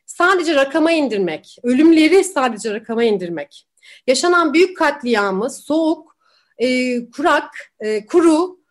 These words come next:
bir dille anlatmak yetecek mi? Yani biraz aslında mikro tarihin de bizi yaklaştırdığı bir şey bu kısmen. E, anlatının da bizi yaklaştırdığı bir şey bu. Kameranın nasıl ki işte en tepeden bütün bir, e, köye, şehre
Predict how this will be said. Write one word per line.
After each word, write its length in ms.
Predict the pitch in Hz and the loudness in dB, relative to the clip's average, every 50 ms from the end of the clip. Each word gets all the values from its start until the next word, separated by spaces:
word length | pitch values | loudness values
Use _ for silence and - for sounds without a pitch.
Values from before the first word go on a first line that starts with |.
| _ _ _ _ - | _ _ _ _ -6
bir 300 | 233 311 370 339 262 277 | -2 0 0 0 2 2
dille 240 | 359 370 339 320 | 2 2 2 2
anlatmak 600 | 277 247 269 302 330 311 311 311 330 359 359 359 294 | 0 0 0 0 0 0 -2 -2 -2 -4 -4 -4 -6
yetecek 480 | 294 294 294 240 - 277 269 277 - | -8 -6 -6 -2 0 0 0 0 -4
mi? 180 | 190 175 170 - | -10 -10 -8 -4
Yani 420 | - 262 320 339 311 277 247 247 220 | -2 0 0 0 0 0 -2 0 0
biraz 440 | 349 440 403 339 339 415 - - - - | 2 2 2 2 0 -2 -4 -8 -10 -10
aslında 260 | 233 240 240 - 294 | -10 -8 -4 0 0
mikro 340 | 339 359 370 - 381 339 - | 0 0 0 -2 -4 -4 -2
tarihin 540 | - 302 285 277 269 294 254 277 339 339 294 | -2 -2 0 0 0 0 0 0 0 0 0
de 140 | 269 214 | 0 -2
bizi 160 | 202 190 190 208 | -4 -6 -6 -4
yaklaştırdığı 800 | 196 190 190 - 190 185 190 - - - 190 175 175 190 180 180 | -4 -4 -6 -8 -10 -10 -10 -10 -12 -16 -16 -14 -12 -12 -12 -12
bir 40 | |
şey 260 | 185 - - 190 180 175 | -12 -12 -12 -12 -14 -16
bu 120 | 190 185 | -16 -16
kısmen. 500 | - 190 - _ _ 226 240 302 381 392 - - - - - - - - _ - | -18 -20 -20 _ _ -8 -6 -6 -6 -8 -10 -16 -20 -20 -20 -20 -20 -20 _ -12
E, 160 | 214 220 220 | -10 -8 -4
anlatının 760 | - 254 269 285 285 294 285 - - 330 311 320 370 392 349 | -2 0 2 2 2 2 0 0 -2 0 2 4 6 6 6
da 120 | 330 269 | 4 2
bizi 180 | 220 214 208 220 | 0 -2 -4 -2
yaklaştırdığı 840 | 220 196 190 196 - 190 196 196 - - - 190 180 185 190 185 | -2 -2 -2 -4 -6 -8 -8 -8 -12 -14 -16 -16 -14 -12 -12 -12
bir 40 | 185 | -10
şey 240 | - - - 202 220 | -12 -12 -12 -8 -8
bu. 120 | 339 359 | -8 -6
Kameranın 600 | - 320 302 302 330 339 339 302 277 302 330 311 | -2 0 0 2 2 2 2 2 0 0 -2 -2
nasıl 360 | 294 339 330 - - 247 240 - | -2 -2 -4 -4 -8 -10 -10 -10
ki 100 | - 277 | -10 -12
işte 220 | 240 - - 294 | -12 -10 -8 -6
en 180 | 254 285 294 285 | -4 -4 -4 -4
tepeden 520 | 294 277 277 214 202 226 240 269 285 240 | -6 -8 -8 -8 -6 -4 -4 -4 -6 -8
bütün 280 | 247 240 - 277 247 226 | -12 -12 -12 -10 -8 -8
bir, 160 | 240 233 - | -8 -8 -8
e, 220 | 202 208 208 196 | -8 -8 -8 -8
köye, 340 | - - 254 214 233 233 254 | -8 -8 -4 -2 -2 -2 -2
şehre 520 | 247 - - 233 226 214 208 226 233 226 | -4 -6 -8 -8 -10 -8 -8 -8 -10 -10